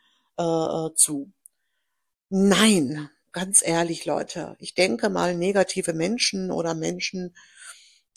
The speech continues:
deren Intellekt, ähm, doch nicht so hoch ist und die meinen, mit Aggressionen und Fäusten ihre Meinung durchsetzen zu wollen,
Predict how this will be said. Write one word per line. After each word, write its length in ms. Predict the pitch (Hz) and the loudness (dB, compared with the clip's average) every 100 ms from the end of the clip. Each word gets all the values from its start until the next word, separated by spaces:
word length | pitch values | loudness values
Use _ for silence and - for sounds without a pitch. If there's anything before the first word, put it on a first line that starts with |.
| - | -8
deren 360 | 196 247 226 226 | 4 6 8 4
Intellekt, 1000 | 180 170 160 151 165 165 - - - 170 | 2 -2 0 6 6 6 -4 -4 -6 -8
ähm, 960 | 175 170 160 156 165 160 156 135 170 - | -6 -4 -4 -4 -4 -6 -8 -8 -10 -2
doch 220 | - 247 - | 4 4 4
nicht 240 | 220 - | 2 4
so 160 | 196 175 | 2 6
hoch 280 | 180 165 | 4 6
ist 220 | 165 165 170 | 4 4 2
und 160 | 170 | -4
die 80 | 165 | -4
meinen, 500 | 160 160 165 170 165 | -2 0 0 0 0
mit 260 | 160 160 - | -2 -4 -6
Aggressionen 1080 | 165 - 170 - - 202 208 185 175 175 _ _ _ _ _ _ | -6 -2 4 4 6 4 4 2 0 -2 _ _ _ _ _ _
und 100 | 190 | -4
Fäusten 920 | - 180 180 208 - 196 180 180 175 _ _ _ _ | 2 6 8 6 6 6 4 2 -6 _ _ _ _
ihre 220 | 180 175 | -2 2
Meinung 460 | 170 165 175 170 | 2 2 2 0
durchsetzen 720 | 160 226 262 - 190 - - 180 | 4 4 6 6 6 4 2 2
zu 260 | 190 160 | 0 2
wollen, 460 | 160 165 175 175 | 4 6 6 4